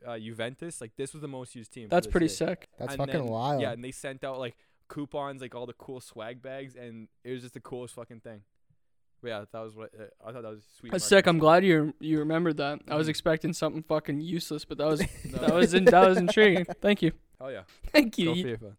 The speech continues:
Speaker 2: you provide something to our conversations
Speaker 1: No
Speaker 2: every
Speaker 1: problem.
Speaker 2: once in a while. I appreciate
Speaker 1: Marketing
Speaker 2: that. <laughs>
Speaker 1: guy. Uh,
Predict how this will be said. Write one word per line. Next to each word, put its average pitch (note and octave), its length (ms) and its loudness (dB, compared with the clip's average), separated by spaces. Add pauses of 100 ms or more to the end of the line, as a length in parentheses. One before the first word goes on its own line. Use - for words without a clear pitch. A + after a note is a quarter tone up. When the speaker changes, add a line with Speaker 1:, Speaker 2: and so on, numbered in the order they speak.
Speaker 2:
you G#3 120 -2
provide G3+ 420 8
something E3 380 4
to D#3+ 140 2
our D3+ 120 4
conversations E3 600 2
Speaker 1:
No D#3+ 60 6
Speaker 2:
every E3 140 4
Speaker 1:
problem. E3 160 4
Speaker 2:
once E3+ 180 -2
in F3 60 0
a - 20 2
while. D#3+ 200 2
I E3+ 40 4
appreciate D3+ 580 0
Speaker 1:
Marketing C3 260 -4 (260)
Speaker 2:
that. B3+ 140 0
<laughs> - 1120 -4
Speaker 1:
guy. A2+ 40 -12
Uh, A2 340 -2